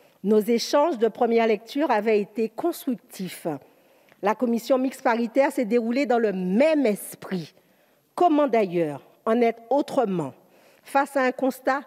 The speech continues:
largement partagé, face à la gravité de la situation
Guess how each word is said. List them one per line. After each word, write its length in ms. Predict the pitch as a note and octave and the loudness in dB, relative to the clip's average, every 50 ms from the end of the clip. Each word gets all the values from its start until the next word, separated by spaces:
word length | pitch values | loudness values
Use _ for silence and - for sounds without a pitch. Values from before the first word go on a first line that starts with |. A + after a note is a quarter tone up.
| - _ _ - | -14 _ _ -8
largement 880 | E3+ F3+ F#3+ G#3+ B3 F#4+ F#4+ D4+ D4 F3 E3 A3+ A3 G3 G3 G3 G3 F#3 | -4 -2 0 2 2 0 0 -2 -4 0 2 2 2 2 2 0 -2 -2
partagé, 840 | - - F#3+ F3+ - - - F#3+ F#3 E3+ C#3+ D3 E3+ E3+ D3+ - - - _ _ _ _ _ _ _ _ _ _ | 0 -2 -2 -2 -2 0 0 2 2 2 0 -2 -2 -2 -4 -4 -10 -18 _ _ _ _ _ _ _ _ _ _
face 320 | - - - C#4+ C4+ - | -8 -2 0 0 0 2
à 80 | C#4+ B3 | 0 2
la 120 | A#3+ A#3 | 2 2
gravité 580 | G3+ F#3 F#3+ B3 C4 B3+ C4 B3 - - D#4 D#4 | 0 0 0 0 0 0 -2 -2 -2 0 0 0
de 60 | A#3 | 2
la 100 | A#3+ A3+ | 0 -2
situation 880 | A3+ - A#3 - - B3 A#3 G#3 G#3+ G#3+ - - - C4 B3+ C4+ C4 | -2 -4 -12 -10 -4 -2 0 0 0 -2 -6 -6 -2 0 0 0 0